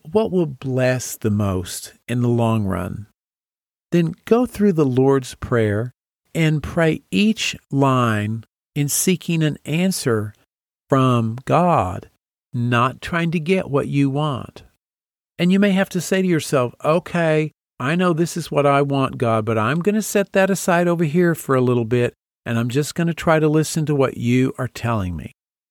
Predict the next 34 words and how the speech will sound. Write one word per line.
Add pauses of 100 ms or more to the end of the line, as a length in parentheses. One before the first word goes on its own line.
Whatever
it
takes (480)
for
you
to
yield (140)
up (400)
your
opinions, (260)
what
you
want, (480)
and
just
put
it
in
God's
hands. (1000)
The
more
that
you
can
do
that,
the
more
you
will
know (580)
when
something